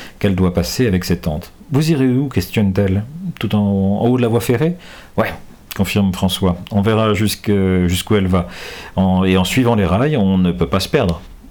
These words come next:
Amuse-toi bien, Charlotte », lance Claude en ricanant. « Est-ce que ta famille, euh, t'appelle par ton vrai prénom ? » « Bah oui », fait la pauvre adolescente dépitée. «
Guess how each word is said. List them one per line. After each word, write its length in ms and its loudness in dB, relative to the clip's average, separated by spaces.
Amuse-toi 520 -2
bien, 180 0
Charlotte », 560 0
lance 220 0
Claude 260 0
en 220 2
ricanant. « 440 0
Est-ce 420 -2
que 80 2
ta 180 0
famille, 540 0
euh, 100 2
t'appelle 560 0
par 180 -2
ton 180 0
vrai 180 2
prénom ? » « 500 0
Bah 260 0
oui », 200 2
fait 180 -2
la 120 0
pauvre 340 0
adolescente 480 2
dépitée. « 540 -2